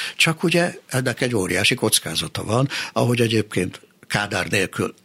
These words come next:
nagyon sokáig nem tudták elképzelni az M S Z N P vezetők, hogy megmoccadjanak.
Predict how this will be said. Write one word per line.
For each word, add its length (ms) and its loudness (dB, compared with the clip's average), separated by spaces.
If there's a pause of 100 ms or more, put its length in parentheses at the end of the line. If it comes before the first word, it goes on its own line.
(460)
nagyon 300 4
sokáig 420 0
nem 160 -2
tudták 400 -4
elképzelni 640 0
az 120 -2
M 180 -2
S 60 2
Z 40 6
N 180 -2
P 160 0
vezetők, 520 -2
hogy 140 -4
megmoccadjanak. 920 0